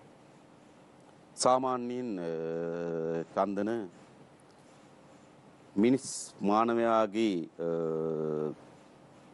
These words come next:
ජාති ලක්ෂණයක් තිබෙන එක, ඔහුට ඇතුල් වූ ලක්ෂණයක් තිබෙනවා වෙනසට බයයි.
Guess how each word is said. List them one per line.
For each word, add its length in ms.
ජාති 400
ලක්ෂණයක් 500
තිබෙන 200
එක, 120
ඔහුට 320
ඇතුල් 340
වූ 120
ලක්ෂණයක් 420
තිබෙනවා 280
වෙනසට 340
බයයි. 220